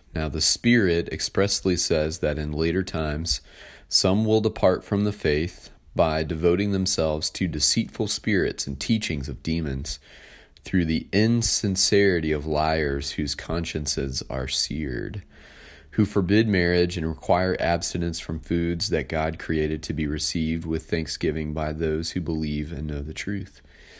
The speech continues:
For everything created by God is good, and nothing is to be rejected if it is received with thanksgiving,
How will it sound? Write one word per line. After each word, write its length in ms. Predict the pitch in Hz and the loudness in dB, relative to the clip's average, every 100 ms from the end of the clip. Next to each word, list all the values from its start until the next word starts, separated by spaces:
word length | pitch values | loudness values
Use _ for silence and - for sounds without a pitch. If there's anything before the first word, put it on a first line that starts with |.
| - - - | -20 -20 0
For 200 | - 87 | 4 6
everything 500 | 104 113 98 82 80 | 6 2 2 0 0
created 400 | - 76 73 73 | 0 0 0 -2
by 160 | 73 | -2
God 300 | 71 71 71 | -2 -2 -2
is 160 | 73 - | -4 -4
good, 440 | 76 73 76 - - | -4 -2 -4 -6 -6
and 240 | 80 82 | -4 -2
nothing 340 | 92 92 101 | -2 -2 -2
is 140 | 98 - | -2 -2
to 80 | 90 | -2
be 100 | 87 | -2
rejected 680 | 85 82 80 - 87 87 - | -2 -2 -4 -2 -2 -2 -2
if 260 | 90 - | -4 -2
it 140 | - 90 | -4 -2
is 180 | 90 | -2
received 440 | 90 - - 78 85 | -4 -4 -2 -4 -4
with 160 | 80 | -6
thanksgiving, 600 | - 76 - 98 92 90 | -6 -6 -6 -6 -6 -8